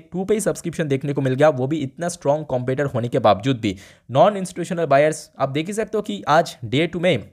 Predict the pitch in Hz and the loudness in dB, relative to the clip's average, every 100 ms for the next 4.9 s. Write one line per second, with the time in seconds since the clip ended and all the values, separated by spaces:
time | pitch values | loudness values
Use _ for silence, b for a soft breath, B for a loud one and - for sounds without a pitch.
0 | - 143 170 160 156 175 208 196 156 165 | -6 0 0 0 -2 -2 -2 -2 -2 -2
1 | 208 - 160 190 175 160 170 - 165 151 | -4 0 0 0 2 0 0 -4 -4 -2
2 | 127 143 139 151 120 143 - 170 160 131 | -4 -6 -4 0 2 2 2 2 2 -2
3 | 139 139 117 127 135 151 147 185 175 165 | -4 -2 -2 0 -2 -2 -4 -6 -4 -4
4 | 156 156 143 101 - 98 143 185 | 2 4 2 -2 -12 0 4 4